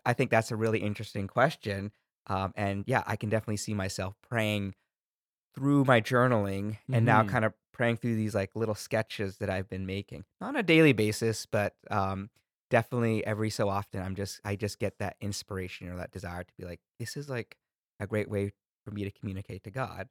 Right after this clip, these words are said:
Speaker 2: Mm-hmm.
Speaker 1: by illustrating a, like, a little picture
Speaker 2: Yeah,
Speaker 1: or
Speaker 2: I love
Speaker 1: something's
Speaker 2: that
Speaker 1: happening."
Speaker 2: because,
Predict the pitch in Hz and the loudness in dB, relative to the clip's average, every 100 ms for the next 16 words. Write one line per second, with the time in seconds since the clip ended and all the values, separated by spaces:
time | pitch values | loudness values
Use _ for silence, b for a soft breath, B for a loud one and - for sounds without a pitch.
0 | _ 135 123 123 107 95 98 95 98 98 | _ -6 -2 -2 -2 -4 -6 -6 -6 -6
1 | 95 - 95 95 95 95 _ - 90 90 | -6 -6 -8 -6 -10 -12 _ -12 -10 -10
2 | 87 92 _ _ _ _ 107 104 110 151 | -12 -14 _ _ _ _ -8 -6 -6 -8
3 | - - - - _ _ - 208 - 147 | -10 -16 -16 -18 _ _ -2 0 4 6
4 | 165 214 208 135 139 147 117 | 6 6 4 2 0 -2 -4